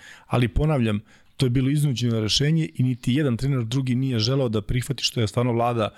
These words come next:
ljudski prihvatio, a nije, nije morao da prihvati, a, da prihvati ekipu koja je potpisana. Možda u tom trenutku sam trebao da,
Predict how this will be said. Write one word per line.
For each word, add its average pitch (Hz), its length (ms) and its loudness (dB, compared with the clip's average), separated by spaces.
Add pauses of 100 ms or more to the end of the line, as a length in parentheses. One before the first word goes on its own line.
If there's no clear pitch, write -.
(420)
ljudski 123 460 2
prihvatio, 120 760 0 (260)
a 113 120 0
nije, 127 300 2 (100)
nije 139 260 0
morao 139 380 2
da 98 120 -4
prihvati, 120 640 -2 (360)
a, 120 260 2
da 113 140 0
prihvati 123 420 -2
ekipu 117 360 -2
koja 120 160 -2
je 107 60 0
potpisana. - 560 -4
Možda 135 320 2
u 117 60 -2
tom 120 180 -4
trenutku 131 340 -4
sam 110 240 0 (640)
trebao 120 420 2
da, 110 380 -2